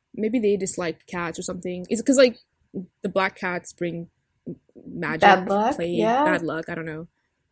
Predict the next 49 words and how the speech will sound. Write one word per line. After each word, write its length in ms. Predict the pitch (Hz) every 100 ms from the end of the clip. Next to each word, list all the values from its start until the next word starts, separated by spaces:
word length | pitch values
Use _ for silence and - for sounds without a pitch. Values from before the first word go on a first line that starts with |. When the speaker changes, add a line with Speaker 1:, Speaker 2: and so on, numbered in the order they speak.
| _
Speaker 2:
And 140 | 254 220
then 80 | 220
it 60 |
Speaker 1:
I 20 |
Speaker 2:
was 60 | 208
Speaker 1:
mean, 80 | 220
Speaker 2:
spread 160 | 220
Speaker 1:
I 40 | 202
Speaker 2:
through 120 | 214
colonization? 840 | 208 202 196 180 180 190 226 330 - _ _ _ _ _ -
Speaker 1:
<laughs> 60 | - - - 254 - 277 - 370 - - - _
Yeah, 240 | 226 262 277
but 120 | 254
then 200 | 262 254
that 120 | 262
would 120 | 262 240
mean 300 | 226 233 196
that 180 | 196 -
everywhere 400 | 196 220 208 196
that 140 | 180
was 160 | 180 - _ _
colonized 480 | - 190 190 180 170
by 80 | 175
the 120 | 165
British, 480 | 160 175 165 156 -
technically 440 | 170 170 170 175
they 140 | 160
would 180 | 151 156 -
see 380 | - - 175 160
that 200 | - 110
as 140 | 82
a 60 | -
problem, 400 | - - - -
like 160 | - - _
the 540 | 190 175 165 156 160 185
mirrors 360 | 180 170 151 165
and 80 |
the 40 | 165
black 240 | 156 143
cats. 280 | - - -
And 100 | 170 180
I 40 |
don't 160 | 190 185
think 140 | 180
that's 160 | 165 -
the 120 | -
case. 400 | 165 - - - _ _ _
Speaker 2:
No. 500 | 220 202 220 262 247 _ _ _ _ _ _
Speaker 1:
No. 280 | 202 190